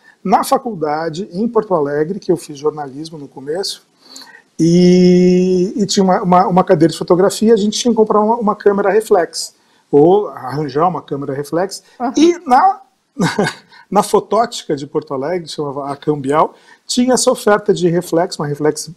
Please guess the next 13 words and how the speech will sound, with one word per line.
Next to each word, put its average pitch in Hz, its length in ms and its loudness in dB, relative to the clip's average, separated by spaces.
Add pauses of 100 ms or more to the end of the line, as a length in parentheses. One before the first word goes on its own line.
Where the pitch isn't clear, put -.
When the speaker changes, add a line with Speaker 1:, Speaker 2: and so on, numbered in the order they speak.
(120)
Speaker 1:
bem 185 400 0
simples, 160 720 -6
não 143 180 0
era 156 200 2
nada, 143 540 0
né, 151 320 -6
era, 139 120 -8
era 131 480 -10
rudimentar, 160 680 0 (680)
é, 175 800 4
da 208 140 -2
marca 196 300 0
Práctica, 196 840 -4